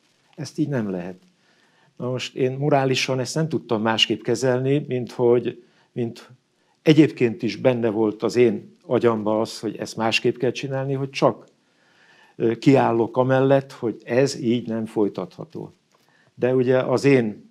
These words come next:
bátorságom odáig elment államtitkárként, hogy kimentem a médiába, és a konfliktust felvállaltam az akkori tárcával,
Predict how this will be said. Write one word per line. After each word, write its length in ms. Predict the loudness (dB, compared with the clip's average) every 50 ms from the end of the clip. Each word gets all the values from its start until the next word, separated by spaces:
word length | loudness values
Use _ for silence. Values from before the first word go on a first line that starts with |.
| _ _
bátorságom 840 | 0 2 2 2 2 0 -2 0 0 0 -2 -2 0 0 0 0
odáig 420 | 0 2 2 4 4 4 4 6 6
elment 600 | 6 6 4 2 0 -4 -6 -6 -8 -10 _ -20 -12
államtitkárként, 1040 | -6 -4 -4 -2 -4 -4 -6 -6 -8 -8 -4 -4 -4 -4 -4 -4 -4 -4 -4 -4
hogy 160 | -6 -8 -8 -4
kimentem 500 | -4 -4 -4 -2 -4 -6 -6 -6 -6 -6
a 40 |
médiába, 680 | -4 0 0 0 2 2 2 2 2 0 -2 -2 -2 -2
és 220 | -2 -2 -4 -6
a 80 | -10 -6
konfliktust 600 | -4 -4 -4 -2 -4 -8 -8 -6 -8 -10 -10 -6
felvállaltam 880 | -2 0 0 2 2 0 0 0 -2 -2 -4 -6 -8 -12 -12 -12 -12 -14 _ _ _ _ _ _ _ _ _
az 120 | -10 -6
akkori 580 | -6 -6 -6 -8 -10 -8 -6 -6 -6 -8 -8 -16 -12
tárcával, 760 | _ -4 -4 -4 -4 -4 -4 -4 -2 -2 -2 -2 -2 -4 -8